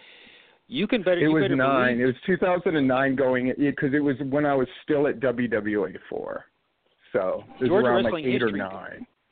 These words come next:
Speaker 1: we covered that story extensively because it was news. There was threatening to affect every promotion in the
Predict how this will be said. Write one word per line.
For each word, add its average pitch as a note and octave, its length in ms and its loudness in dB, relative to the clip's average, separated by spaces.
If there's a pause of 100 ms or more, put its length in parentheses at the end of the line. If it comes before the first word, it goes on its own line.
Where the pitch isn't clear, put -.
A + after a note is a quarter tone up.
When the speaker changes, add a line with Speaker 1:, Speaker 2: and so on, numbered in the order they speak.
(320)
Speaker 1:
we D3+ 280 -4
covered E3+ 400 -2
that D#3 200 -4
story D#3 360 -6
extensively B2 760 -12
because B2 360 -8
it G#3+ 220 -4
was B2 240 -8
news. D3 500 -4 (540)
There E3+ 180 0
was G#3+ 140 -2 (100)
threatening F3 480 -4
to C#3+ 140 -8
affect C3+ 420 -6 (140)
every C#3 260 -4
promotion B2+ 500 -8
in B2+ 60 -14
the C3 60 -12